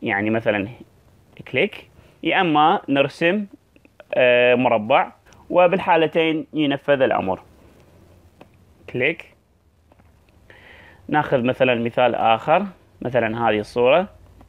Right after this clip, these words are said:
كليك وكليك. مثل ما تلاحظون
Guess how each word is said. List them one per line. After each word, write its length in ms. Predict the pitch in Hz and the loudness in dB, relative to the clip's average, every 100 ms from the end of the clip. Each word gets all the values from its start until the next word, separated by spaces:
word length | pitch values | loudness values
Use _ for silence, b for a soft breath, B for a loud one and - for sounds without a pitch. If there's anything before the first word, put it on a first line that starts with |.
| _ - | _ -8
كليك 360 | 120 117 - - - - - - - - - | -2 -2 -4 -16 -20 -20 -20 -20 -20 -20 -8
وكليك. 960 | 120 117 117 123 - _ - 135 - - - B B B | 0 4 4 2 -2 _ -8 -6 -6 -14 -20 B B B
مثل 160 | 170 151 | -4 -2
ما 120 | 131 | -2
تلاحظون 480 | 120 127 123 175 208 | -2 -4 -2 -4 -4